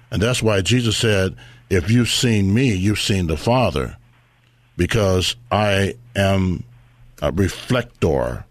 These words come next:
of who he is. I am the very essence, being, and character, the very stamp of the very essence and being and nature of who God is." So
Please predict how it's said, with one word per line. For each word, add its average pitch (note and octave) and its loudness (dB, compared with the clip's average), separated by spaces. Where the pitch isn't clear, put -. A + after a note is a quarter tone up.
of F2+ 2
who G#2 2
he F2 -2
is. C#2+ -2
I G2 2
am F#2+ 0
the E2+ 0
very F#2+ 0
essence, - -2
being, E2 0
and E2 -2
character, F2+ -2
the F#2 0
very F#2+ 2
stamp - -2
of F#2+ 2
the F#2 2
very G#2+ 0
essence A#2 -2
and F2 -2
being G2 0
and E2+ 0
nature G#2 0
of D#2 -2
who F#2 0
God E2 0
is." G#2 -2
So G2+ 0